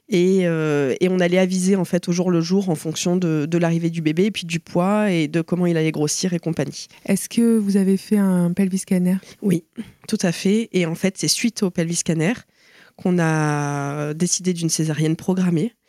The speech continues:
Speaker 2: D'accord.
Speaker 1: Parce que, euh, la mesure de son crâne, de mémoire, était trop importante.
Speaker 2: D'accord. Ah oui, donc, euh, il y a eu une contre-indication à la voix basse, le
Speaker 1: Exactement,
Speaker 2: concernant. Donc
Speaker 1: oui.
Speaker 2: ça, c'était, euh, plutôt, euh, j'allais dire confortable pour vous, euh, dans le sens où il y avait pas vraiment de prise de décision, euh,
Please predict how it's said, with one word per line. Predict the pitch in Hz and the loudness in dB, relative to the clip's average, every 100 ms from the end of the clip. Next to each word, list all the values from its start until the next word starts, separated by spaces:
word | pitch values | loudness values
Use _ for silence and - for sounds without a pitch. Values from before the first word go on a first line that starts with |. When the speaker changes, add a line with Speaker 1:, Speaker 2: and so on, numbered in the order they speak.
| - | -12
Speaker 2:
D'accord. | 170 165 175 | -10 -8 -4
Speaker 1:
Parce | 180 165 | -2 -2
que, | - 175 | -2 0
euh, | 185 185 160 151 143 139 127 110 90 78 | 2 2 2 0 -2 -2 -2 -2 -2 -4
la | - 175 | -2 0
mesure | 175 185 | 2 0
de | 175 | -2
son | 175 160 | -4 -4
crâne, | - 165 208 185 | -2 -2 0 -2
de | 165 | -2
mémoire, | 165 160 175 180 | -2 -2 -2 -2
était | 170 - 180 165 - - _ - | -8 -4 -2 -2 -6 -12 _ -10
trop | - 190 | -6 -2
importante. | 175 - - - 165 170 | -2 -4 -8 -8 -6 -2
Speaker 2:
D'accord. | 175 185 - 180 - - - - _ | -2 -2 -2 -6 -8 -20 -20 -20 _
Ah | 175 | -2
oui, | 180 202 | -2 -2
donc, | 170 170 - | -2 -2 0
euh, | 170 170 | 0 -2
il | - | -2
y | 170 | 0
a | |
eu | 175 | 2
une | 196 185 | 2 0
contre-indication | 196 196 196 185 185 175 220 | -2 -2 0 -2 -2 -2 0
à | |
la | 202 | 2
voix | 175 180 | 2 0
basse, | 170 175 | 0 -2
le | - | -4
Speaker 1:
Exactement, | 160 196 185 | 0 2 2
Speaker 2:
concernant. | 190 175 170 | 2 2 0
Donc | 170 170 | 0 0
Speaker 1:
oui. | |
Speaker 2:
ça, | 160 | 0
c'était, | 190 175 170 160 | -2 -4 -2 -2
euh, | |
plutôt, | 147 - 165 190 185 | -2 -6 -2 0 2
euh, | 151 147 _ - _ _ - | 0 -4 _ -20 _ _ -4
j'allais | 170 156 170 | 0 0 0
dire | 151 175 - | 0 -2 0
confortable | 185 180 190 - - 202 175 | 0 0 -2 -2 -2 0 -2
pour | - 180 | -2 -2
vous, | 180 196 208 170 | 0 2 2 2
euh, | |
dans | 156 | 0
le | 160 | 0
sens | 180 185 180 | -2 -4 -2
où | |
il | |
y | 160 | -2
avait | 147 | -2
pas | 151 170 | -2 -2
vraiment | 175 170 180 | 0 0 0
de | 180 | -2
prise | - 175 | -4 -2
de | 165 | 0
décision, | 165 165 - 165 170 196 196 | 0 -2 -2 -2 2 2 2
euh, | 156 151 151 | 0 -2 -6